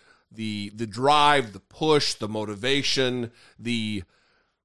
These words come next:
the conspiring of conservatives to ban certain books in the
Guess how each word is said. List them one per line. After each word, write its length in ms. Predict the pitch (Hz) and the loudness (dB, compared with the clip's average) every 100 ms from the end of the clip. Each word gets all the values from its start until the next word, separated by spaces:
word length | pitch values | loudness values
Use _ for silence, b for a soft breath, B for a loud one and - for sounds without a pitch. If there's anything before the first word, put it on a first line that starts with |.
| _ | _
the 120 | 135 | -10
conspiring 1040 | - 160 - - 165 170 190 190 190 185 | -6 -6 -4 -4 0 2 6 6 6 4
of 120 | 170 - | 2 0
conservatives 840 | 143 - 151 147 135 127 123 - | -4 0 0 2 4 4 2 -4
to 140 | - 127 | -8 -6
ban 460 | 98 123 139 139 | 0 2 2 0
certain 420 | 131 - 135 127 107 | -4 -4 -4 -6 -4
books 520 | 120 120 - - - - | -2 -2 -2 -8 -8 -4
in 300 | 135 127 120 | -2 -2 -2
the 380 | 120 117 110 | -2 -2 -6